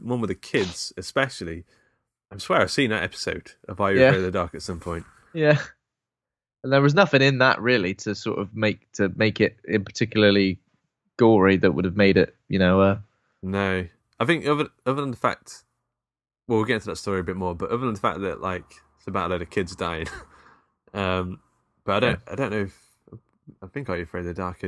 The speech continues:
Speaker 1: kids dying all the time.
Speaker 2: <laughs> There's kids dying all,
Speaker 1: Yeah.
Speaker 2: there's definitely kids dying in Goosebumps, right?
Speaker 1: I'll tell you what, uh, uh, I don't know about Goosebumps, actually. I kinda feel like they would come back,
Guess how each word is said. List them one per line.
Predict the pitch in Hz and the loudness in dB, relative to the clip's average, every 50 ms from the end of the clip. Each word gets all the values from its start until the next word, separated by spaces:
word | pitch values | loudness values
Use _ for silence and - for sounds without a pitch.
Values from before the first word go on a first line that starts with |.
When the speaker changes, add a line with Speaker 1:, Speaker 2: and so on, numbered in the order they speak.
| 85 - _ _ _ | -10 -10 _ _ _
Speaker 1:
kids | _ - 92 - - | _ -12 -12 -10 -8
dying | - 107 107 104 | -8 -6 -6 -6
all | 104 107 | -6 -6
the | 104 98 | -8 -8
time. | - 123 139 120 85 _ _ _ _ _ _ _ _ _ _ _ _ _ _ _ - | -8 -10 -10 -10 -12 _ _ _ _ _ _ _ _ _ _ _ _ _ _ _ -2
Speaker 2:
<laughs> | - - - - - - - | 2 4 4 4 2 0 0
There's | - 165 151 - | 4 4 4 6
kids | - 226 185 - | 6 6 6 8
dying | - 165 156 156 | 8 8 8 10
all, | 151 151 | 8 10
Speaker 1:
Yeah. | 147 139 | 10 8
Speaker 2:
there's | 139 143 165 165 156 | 6 6 4 2 4
definitely | - 185 - 160 135 | 2 2 4 4 4
kids | - 156 139 - | 4 4 2 4
dying | - 147 135 117 | 4 4 4 4
in | 110 101 | 2 0
Goosebumps, | - 151 156 - - 90 85 - - | 0 0 0 0 -4 -8 -8 -6 -4
right? | - 143 226 | -2 -2 -2
Speaker 1:
I'll | 277 - - - | -4 -8 -10 -2
tell | - 170 160 | 2 4 4
you | 135 | 4
what, | 110 - - | 4 2 2
uh, | 117 113 113 113 110 107 104 107 107 101 - - 120 | 4 4 6 6 6 4 4 2 0 -2 -4 -8 -8
uh, | 139 143 143 143 147 147 143 143 143 143 143 139 - - _ _ _ _ _ _ - _ _ - | -6 -4 -2 -2 -2 -2 -2 -2 -2 -4 -4 -6 -10 -14 _ _ _ _ _ _ -20 _ _ -12
I | 120 | -8
don't | 117 156 180 170 | -4 -4 -4 -2
know | 175 | 0
about | 160 143 120 104 | 2 2 2 2
Goosebumps, | 117 107 101 - 101 90 | 0 -2 -4 -4 -8 -10
actually. | 95 - 98 - - | -12 -12 -14 -16 -16
I | 101 | -12
kinda | - 147 143 131 | -10 -10 -10 -8
feel | - - 113 | -6 -6 -6
like | 98 | -4
they | 110 110 | -4 -4
would | 101 98 90 - | -4 -4 -6 -10
come | - - - 117 107 98 95 | -14 -10 -6 -6 -4 -4 -4
back, | - 107 104 98 82 - - - - - _ | -2 0 0 0 -2 -4 -10 -20 -20 -20 _